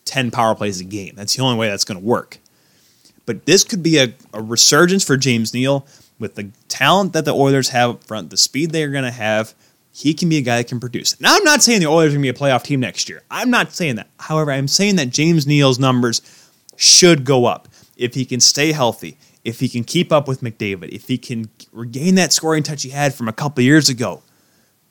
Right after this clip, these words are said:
He can be a guy that's actually worth that amount of money that he was signed on for in the first place.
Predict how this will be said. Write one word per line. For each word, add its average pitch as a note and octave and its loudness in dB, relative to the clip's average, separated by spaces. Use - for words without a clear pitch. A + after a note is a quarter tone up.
He - -6
can D#3+ -2
be D3+ 6
a D3+ 4
guy C3 4
that's C3+ 2
actually C3 2
worth C3+ 2
that B2+ 6
amount C3 2
of C3+ 0
money D#3 2
that B2 -2
he B2+ -6
was A2+ -6
signed C3+ 0
on E3 2
for C#3 0
in D3 0
the E3+ -2
first B3+ 0
place. - -6